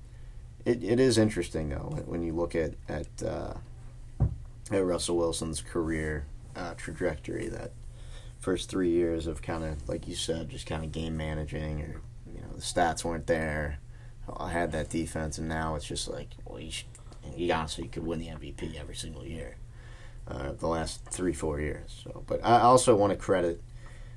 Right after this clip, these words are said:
I kinda wanna credit New England. Obviously, they didn't win, but, I mean, I think they're, they're gonna be a force to be reckoned with if Cam plays like that. Cam played a pretty,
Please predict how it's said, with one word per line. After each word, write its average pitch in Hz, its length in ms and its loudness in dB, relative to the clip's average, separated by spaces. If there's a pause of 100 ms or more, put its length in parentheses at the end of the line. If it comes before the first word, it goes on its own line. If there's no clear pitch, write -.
(100)
I 110 80 2
kinda 127 240 8
wanna 95 180 6
credit 90 320 4
New 85 160 2
England. 82 320 0
Obviously, 85 420 2
they 82 100 4
didn't 80 180 0
win, 82 280 0
but, - 200 -4 (180)
I - 40 -8
mean, - 340 -6 (520)
I 87 60 -8
think 87 220 0
they're, 78 260 0 (200)
they're 85 160 4
gonna 85 140 2
be 80 120 2
a 78 40 0
force 87 340 0
to 87 60 -2
be 82 120 0
reckoned 82 340 0
with 73 300 -4
if - 120 -12 (840)
Cam 123 340 0
plays 82 280 2
like 80 200 0
that. 82 280 4
Cam 87 220 0
played 85 200 4
a 78 40 0
pretty, 85 460 2